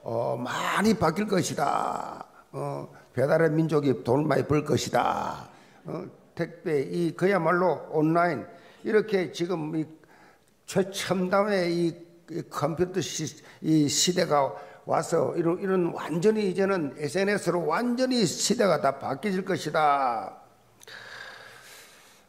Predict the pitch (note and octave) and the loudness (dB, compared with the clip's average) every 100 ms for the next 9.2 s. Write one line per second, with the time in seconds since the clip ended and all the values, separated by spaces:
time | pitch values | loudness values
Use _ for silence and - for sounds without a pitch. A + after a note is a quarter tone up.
0 | - C#3 C#3+ C#3 C#3 C#3 C#3 C3+ C3 - | 0 2 4 4 4 2 0 -2 -4 -6
1 | - D#3 F#3+ G3 F#3 G3 F#3 F3+ F3+ D#3+ | -8 -4 -2 2 2 0 0 0 0 0
2 | D#3+ D#3+ D#3 - F#3+ G3 F#3 F#3 G#3 F#3+ | -2 -4 -4 0 4 6 4 2 2 2
3 | D3+ F3 E3 D3 C3+ D3+ D3+ D3+ C#3 E3+ | 2 2 2 0 0 2 2 2 4 4
4 | G#3+ G3+ F#3 - F3 F3+ F3+ F3+ D3 C#3 | 4 0 -4 -4 -6 -6 -2 0 0 0
5 | D3 C3+ B2+ C3 C3 F3+ G#3 - E3 F3 | 0 0 -2 -2 0 0 -2 -2 0 2
6 | D3+ B2 - - - - F3+ G3+ A3 G#3+ | 2 0 -8 -14 -8 0 2 4 4 2
7 | C#3+ - F3 E3 - C3 D#3 D#3 D3 - | -2 -2 0 0 -4 -2 -2 -2 -6 -4
8 | F3+ - C#3+ C#3+ E3 C3+ B2 C#3+ F#3 D#3+ | -4 -4 -6 -4 -4 -4 -2 0 2 2
9 | A2+ - | -2 -10